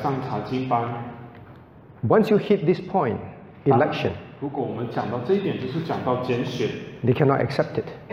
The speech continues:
Speaker 1: 他们就不能够接受，
Speaker 2: They will leave.
Speaker 1: 他们就会离开。
Speaker 2: Why could he see so clearly?
Speaker 1: 为什么他可以-
Speaker 2: Because he simply humbly said, "God, if you say so, then that is the doctrine."
Speaker 1: 为什么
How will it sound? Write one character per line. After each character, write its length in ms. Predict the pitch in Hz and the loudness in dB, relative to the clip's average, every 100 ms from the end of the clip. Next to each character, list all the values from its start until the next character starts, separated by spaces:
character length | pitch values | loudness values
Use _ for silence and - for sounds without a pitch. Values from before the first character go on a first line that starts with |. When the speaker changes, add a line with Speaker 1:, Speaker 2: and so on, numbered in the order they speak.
| - - - - - | -6 -6 -10 -14 -12
Speaker 1:
他 80 | 151 | -8
们 160 | 143 120 | -6 -2
就 120 | 143 | -2
不 140 | 151 | 0
能 160 | 160 107 | 0 0
够 160 | 127 117 | 0 0
接 240 | 117 107 | 0 -2
受， 260 | - 110 90 - - - - - 127 | 0 -2 -2 -8 -12 -14 -18 -10 6
Speaker 2:
They 80 | 135 | 8
will 100 | 135 | 8
leave. 220 | 127 - - - - - - | 6 2 -10 -14 -16 -12 -4
Speaker 1:
他 80 | |
们 160 | 143 123 | -2 -2
就 100 | 139 | 0
会 100 | 139 | 0
离 180 | 117 101 | 0 -2
开。 80 | 101 104 101 - - - | -4 -6 -8 -12 -14 2
Speaker 2:
Why 260 | 151 233 | 6 6
could 200 | 247 233 | 6 4
he 140 | 190 190 | 6 4
see 200 | 185 175 | 4 2
so 120 | 160 | 4
clearly? 440 | 156 - - 113 - - - - - - - - - - - - | 2 2 0 0 -4 -10 -16 -20 -20 -20 -20 -20 -20 -20 -16 -4
Speaker 1:
为 80 | 202 | 2
什 80 | 135 | 6
么 20 | |
他 160 | 160 | 6
可 80 | 160 | 6
以- 60 | 170 | 6
Speaker 2:
Because 0 | |
he 100 | 147 | 4
simply 560 | - 202 208 202 190 | 4 4 4 6 4
humbly 380 | - 180 180 175 | 4 4 6 6
said, 200 | 170 160 | 6 6
"God, 220 | 143 180 | 8 6
if 100 | 170 | 6
you 60 | 175 | 2
say 240 | - 160 | 4 4
so, 280 | 156 147 147 | 6 8 8
then 260 | 139 123 120 | 8 6 8
that 180 | 135 156 | 6 8
is 240 | 170 160 | 4 6
the 100 | 143 | 4
doctrine." 380 | 156 180 - - - - 156 | 4 0 0 -4 -4 -10 -6
Speaker 1:
为 80 | 180 | -4
什 100 | |
么 140 | 156 | -2